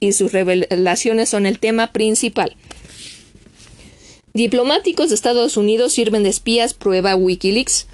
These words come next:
Armando G. Tejeda, veintinueve de noviembre del dos mil diez, la Secretaría del Departamento de Estados, de Estado de Estados Unidos, Hillary Clinton, la secretaria, perdón,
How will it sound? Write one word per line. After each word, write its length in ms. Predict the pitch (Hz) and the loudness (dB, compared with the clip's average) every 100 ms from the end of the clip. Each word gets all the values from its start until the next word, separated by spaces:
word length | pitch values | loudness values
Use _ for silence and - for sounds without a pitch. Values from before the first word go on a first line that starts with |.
| - - - - - | -20 -20 -20 -20 -6
Armando 400 | 180 208 226 233 | -2 0 2 0
G. 160 | 226 214 | 0 -2
Tejeda, 440 | 226 262 262 262 | 0 0 0 0
veintinueve 520 | 214 226 180 190 190 | 0 0 0 0 2
de 120 | 190 185 | 2 2
noviembre 440 | 196 220 214 208 | 2 0 0 2
del 140 | 185 | 2
dos 160 | 156 170 | 0 0
mil 160 | 190 180 | 0 0
diez, 320 | 190 208 - - | 0 -2 -6 -4
la 160 | 156 | -2
Secretaría 600 | 156 170 175 175 175 190 | 0 -2 -2 -2 0 2
del 160 | 196 190 | 2 0
Departamento 600 | 185 170 - 185 185 196 | 0 -2 -2 -2 0 0
de 60 | 180 | 0
Estados, 540 | - 180 180 175 - _ _ | 0 0 0 -4 -10 _ _
de 80 | 185 | -2
Estado 400 | 175 208 208 185 | -2 0 0 2
de 80 | 165 | 0
Estados 440 | 170 - 180 180 | 0 0 0 0
Unidos, 400 | 214 240 208 214 - - - - - _ _ _ _ _ _ - _ - - - - - - - _ - | 0 0 0 -2 -6 -20 -20 -20 -20 _ _ _ _ _ _ -20 _ -20 -20 -20 -20 -20 -20 -20 _ -20
Hillary 480 | - - 214 185 196 | -8 -2 0 0 0
Clinton, 480 | - 220 220 240 240 - - - - - - - | 0 0 0 -2 -4 -8 -20 -20 -20 -20 -20 -4
la 160 | 196 165 | -2 -2
secretaria, 580 | 180 180 185 214 185 - | -2 -2 0 0 0 -2
perdón, 240 | 160 | -4